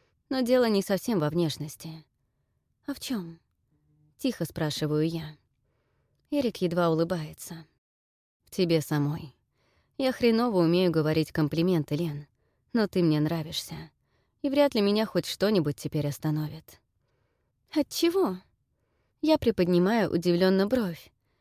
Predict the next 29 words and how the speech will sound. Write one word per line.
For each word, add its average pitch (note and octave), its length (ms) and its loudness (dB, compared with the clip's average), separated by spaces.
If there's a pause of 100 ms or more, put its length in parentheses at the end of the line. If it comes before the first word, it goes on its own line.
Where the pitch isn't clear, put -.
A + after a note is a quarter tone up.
(180)
хотя D#4+ 320 0
из-за F#3+ 360 0
его F#3 220 4
простого E3+ 580 -4 (100)
«нравишься» F#3 760 -4 (480)
на D4 120 2
душе B3 320 2
поют E3+ 320 2
птички, F3 640 -10 (360)
и E4 100 2
хочется A3+ 440 -2
глупенько D#3+ 500 0
улыбнуться. E3 760 -2 (760)
Бывает D#4 460 4
иногда, G3 400 0
что - 220 -4
человек G#3 420 2
говорит F#3 400 0
простые F#3+ 460 -2
слова F3+ 340 -2
искренне, E3+ 760 -4 (180)
от A3+ 180 -2
души, G#3+ 480 -2 (540)
и D#4 60 0
они D4 220 4
приятнее G3 580 2
тысячи E3+ 420 -6
фальшивых D#3 460 -2
комплиментов. D#3+ 720 -2